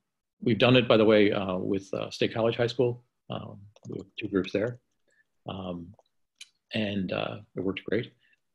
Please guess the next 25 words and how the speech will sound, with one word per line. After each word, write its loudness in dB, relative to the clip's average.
The 4
other 6
thing 6
that, 6
you -2
know, -2
usually 4
the 6
way 6
we've 4
done -2
these -4
is -6
we've, -2
we've -2
e-, -2
either 4
done, 4
like, 2
a 2
train 2
the 6
trainer 0
somewhere, -2
uh, -8